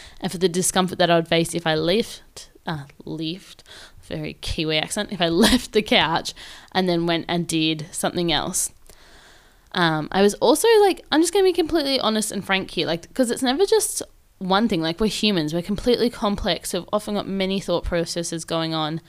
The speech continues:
and I'd just been to the gym and I was feeling really bloated, and that's not normally, or it should never be, a reason to <laughs> overeat,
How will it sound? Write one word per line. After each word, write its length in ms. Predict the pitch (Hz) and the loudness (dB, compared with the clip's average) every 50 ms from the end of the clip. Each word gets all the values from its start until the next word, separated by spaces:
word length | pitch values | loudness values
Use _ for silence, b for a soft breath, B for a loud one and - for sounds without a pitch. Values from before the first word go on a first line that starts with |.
| B B B B B B B B | B B B B B B B B
and 500 | 175 180 175 170 170 170 170 170 170 170 - b b b b b b _ - | -2 0 2 2 2 2 2 0 -2 -4 -6 b b b b b b _ -2
I'd 200 | 175 175 175 175 | 0 2 2 2
just 220 | 185 190 196 - - | 2 0 0 0 0
been 120 | 214 202 - | -2 -2 0
to 100 | - 190 | -2 -2
the 80 | 185 | -4
gym 300 | 170 175 185 180 175 170 | -2 -2 -2 -2 0 0
and 120 | 170 180 196 | 0 0 0
I 60 | 220 | 0
was 120 | 233 - | -2 -2
feeling 260 | - - 285 349 427 | -4 -4 -2 -2 0
really 260 | 427 415 403 392 330 240 | 2 2 4 4 4 2
bloated, 440 | - 208 220 247 269 - 240 196 | 2 4 4 4 4 4 2 0
and 180 | - - 208 214 | 0 0 2 2
that's 340 | 247 262 - - - - - | 2 2 0 -2 -6 -4 0
not 260 | 262 320 339 - - | 2 2 2 2 0
normally, 440 | 262 269 277 277 277 277 277 277 247 _ b b b b b b b b _ _ _ _ _ _ - - | 0 2 4 4 4 4 2 0 -2 _ b b b b b b b b _ _ _ _ _ _ -6 0
or 220 | - 233 240 - - | 2 4 4 4 2
it 80 | - - | -2 -2
should 160 | - 285 233 | -2 2 4
never 280 | 247 254 277 247 269 262 | 4 4 6 6 4 4
be, 380 | 220 262 277 285 311 349 349 - - | 6 6 6 6 4 4 2 0 -2
a 80 | - 214 | -2 0
reason 380 | 180 214 247 240 - 294 254 | 2 4 4 4 6 4 4
to 60 | 226 220 | 4 4
<laughs> 100 | 233 220 | 4 2
overeat, 500 | 202 220 - - 214 247 277 294 - | 2 2 2 2 4 2 2 2 0